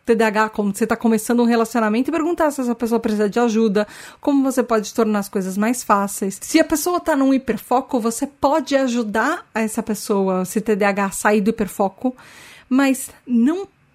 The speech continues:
mexe, chacoalha a pessoa, fica bala-, fica, entra na frente da T V quando tá assistindo ou jogando videogame, essas coisas. Não,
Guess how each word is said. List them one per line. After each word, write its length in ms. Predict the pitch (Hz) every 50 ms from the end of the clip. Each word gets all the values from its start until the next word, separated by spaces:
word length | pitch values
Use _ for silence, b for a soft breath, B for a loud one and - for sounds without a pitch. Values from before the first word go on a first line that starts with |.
| _ _ -
mexe, 640 | 226 240 226 233 247 262 294 294 285 - - 247 226
chacoalha 840 | - - - 240 - - - - - 226 208 214 233 233 214 208
a 20 | 208
pessoa, 640 | - 214 190 - - - 220 196 202 226 220 202 180
fica 380 | - - - 233 214 - 226 202
bala-, 580 | 175 170 175 175 175 226 208 208 208 220 -
fica, 300 | 214 - - 214 - -
entra 340 | 208 226 240 233 254 240 220 220
na 100 | 220 214
frente 300 | - 233 226 208 - 214
da 100 | 220 214
T 160 | - 233 202
V 140 | 180 208 196
quando 260 | 196 - 208 202 196
tá 120 | - 214
assistindo 580 | 202 - - - - - 220 208 214 220 196 190
ou 80 | 185 175
jogando 280 | 202 190 202 202 202
videogame, 460 | 185 196 175 196 185 175 190 208 214
essas 160 | 202 208 202 -
coisas. 180 | - 196 165
Não, 400 | 208 214 220 214 202 185 175 185